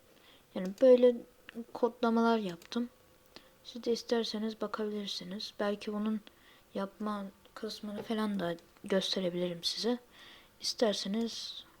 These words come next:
oyunu göstereyim size. Başka zamanda bu oyunların yapımını gösteririz. Şimdi şurada bayrak kısa yolu oyunu başlatıyor. Şimdi burada zombiler sarı ışığı sevmez. Yani sarı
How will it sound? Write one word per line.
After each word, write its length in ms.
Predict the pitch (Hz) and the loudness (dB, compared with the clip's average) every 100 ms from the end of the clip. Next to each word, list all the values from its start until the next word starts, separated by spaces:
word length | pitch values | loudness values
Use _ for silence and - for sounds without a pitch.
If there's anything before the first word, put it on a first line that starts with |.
| 302 | -6
oyunu 380 | 220 214 202 196 180 - _ | -2 0 -2 -4 -12 -20 _
göstereyim 560 | 208 190 - 190 180 170 | -8 -8 -6 -6 -6 -8
size. 340 | - - 226 - - _ - - _ - - - | -10 -6 -8 -8 -20 _ -20 -20 _ -20 -20 -16
Başka 280 | 220 202 - | -10 -6 -4
zamanda 600 | 208 196 185 185 208 240 233 - - - - _ - - - | -2 -2 -4 -2 0 0 -2 -14 -20 -20 -20 _ -20 -20 -14
bu 180 | 208 196 | -6 -6
oyunların 540 | 208 202 196 196 226 | -4 -6 -4 -4 -2
yapımını 480 | 220 196 220 202 196 | -4 -4 -4 -4 -4
gösteririz. 720 | 175 170 - 175 180 233 - - - - - - | -4 -8 -12 -12 -10 -10 -12 -16 -20 -20 -20 -14
Şimdi 280 | - 254 196 | -4 -2 0
şurada 420 | 269 262 262 233 | 0 4 4 6
bayrak 400 | 240 254 269 269 | 4 4 2 -2
kısa 240 | - - | -8 -6
yolu 380 | 190 175 214 240 | -2 -2 0 0
oyunu 300 | 220 208 226 | -2 -4 -4
başlatıyor. 580 | 190 - 196 - 208 180 - _ _ - _ - _ - - - - | -4 -6 -8 -12 -16 -18 -20 _ _ -20 _ -20 _ -20 -20 -20 -14
Şimdi 380 | - 247 214 185 | -2 2 2 2
burada 320 | 233 220 202 | 0 4 4
zombiler 420 | 202 220 214 196 | 6 8 10 8
sarı 360 | 190 226 214 202 | 6 4 2 2
ışığı 300 | - - 196 | 0 -4 -4
sevmez. 420 | - 220 196 175 | -2 -2 0 -2
Yani 220 | 190 196 | -2 -2
sarı 360 | 185 220 220 | 0 2 2